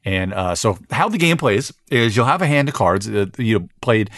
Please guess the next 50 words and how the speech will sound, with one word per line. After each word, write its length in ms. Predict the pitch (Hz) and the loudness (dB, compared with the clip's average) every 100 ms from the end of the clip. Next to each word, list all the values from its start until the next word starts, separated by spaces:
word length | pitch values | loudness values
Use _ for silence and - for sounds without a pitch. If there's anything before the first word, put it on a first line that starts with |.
| - - - | -18 -20 -6
uh, 300 | 95 90 87 | -2 0 0
y-, 140 | 101 110 | -2 2
you'll, 360 | 120 107 95 92 | 2 4 0 -4
there's 260 | 123 101 87 | 0 0 0
basically 520 | 147 135 120 117 104 | -4 -4 -2 -2 -2
twenty 580 | - - 165 196 - 156 | -4 -4 -2 0 -2 -4
cards 540 | - - 104 90 95 | -4 0 0 0 -2
'cause 160 | - 92 | -4 -2
you're 140 | 101 | 2
gonna 160 | 90 92 | 0 0
have 280 | 95 92 87 - - | -2 -4 -6 -14 -20
four 300 | - - 156 | -8 0 0
cards 300 | - 135 101 | 2 0 0
in 40 | 104 | 0
your 100 | 104 | 2
hand. 280 | 107 90 | 0 0
So 240 | - 98 95 101 | -2 -2 -2 -4
each 220 | 139 135 - | -4 -2 0
game, 320 | 117 110 104 | 2 0 -2
if 240 | - - 135 | -10 -6 -2
you 60 | |
play 140 | 143 147 | 2 2
with 140 | 120 | 0
four 220 | - 147 - | 0 0 0
players, 320 | 135 120 113 | 2 2 0
you're 100 | 113 | 0
gonna 100 | 110 | 2
remove 200 | 107 98 | 0 -2
four 260 | - 123 | -2 -2
cards 320 | 107 113 101 - | 0 0 0 0
of 200 | 117 104 | 0 0
the 80 | 101 | -4
twenty, 560 | - 95 87 92 85 - - - - | -2 -2 0 -4 -4 -8 -20 -18 -8
uh, 260 | 85 80 82 | -6 -6 -4
and 140 | 101 | -2
then 160 | 107 92 | 0 -2
play 200 | 120 101 | 0 0
with 120 | 95 | 0
them. 180 | 98 98 | -2 -2
So 140 | - | -6
there'll 160 | 92 92 | -6 -6
be 100 | 90 | -6
four 220 | - 92 | -6 -6
cards 220 | 101 87 | -4 -6
that 60 | 92 | -6
you 80 | 92 | -8
do 200 | 92 98 | -4 -2
not 260 | 117 110 | 0 -2
play 220 | - 85 | -2 -6
with. 240 | 73 87 | -6 -12